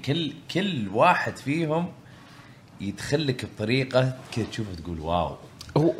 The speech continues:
Speaker 2: هو أنت تروح لهم صح؟
Speaker 1: إي، هو جزء من اللعبة، مو بس إنك أنت تحاول تلاقي الطريقة ال-،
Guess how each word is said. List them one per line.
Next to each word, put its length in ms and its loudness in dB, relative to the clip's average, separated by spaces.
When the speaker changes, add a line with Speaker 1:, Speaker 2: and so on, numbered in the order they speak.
Speaker 2:
هو 180 8
أنت 160 12
تروح 240 12
لهم 260 12
صح؟ 340 8
Speaker 1:
إي، 360 8
هو 340 10
جزء 300 8
من 60 6
اللعبة، 640 8
مو 160 4
بس 220 6
إنك 240 2
أنت 480 6
تحاول 880 6
تلاقي 300 10
الطريقة 480 2
ال-، 960 -2